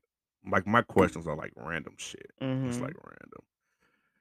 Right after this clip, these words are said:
Speaker 1: random. <sighs> In an apocalypse scenario, do you think you will survive?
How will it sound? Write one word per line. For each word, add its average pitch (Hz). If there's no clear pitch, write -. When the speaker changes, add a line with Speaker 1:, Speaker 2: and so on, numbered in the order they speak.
Speaker 1:
random. -
<sighs> -
In 117
an 104
apocalypse 120
scenario, 92
do -
you 107
think 107
you 101
will 95
survive? -